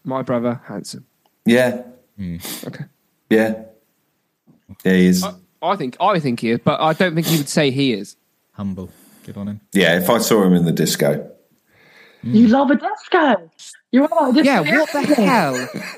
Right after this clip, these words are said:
Speaker 1: We rang you on the way back and you were like, "Oh, lovely bloody dance floor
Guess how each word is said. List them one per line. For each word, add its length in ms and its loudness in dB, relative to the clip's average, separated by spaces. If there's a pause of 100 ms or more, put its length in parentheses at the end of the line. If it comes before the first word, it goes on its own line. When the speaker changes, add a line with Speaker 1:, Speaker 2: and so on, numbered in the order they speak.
(140)
Speaker 1:
We 120 2
rang 240 2
you 100 4
on 60 2
the 80 2
way 160 2
back 300 0
and 120 0
you 80 0
were 60 0
like, 240 -4
"Oh, 160 -6
lovely 360 -8
bloody 240 -8
dance 340 -10
floor 260 -12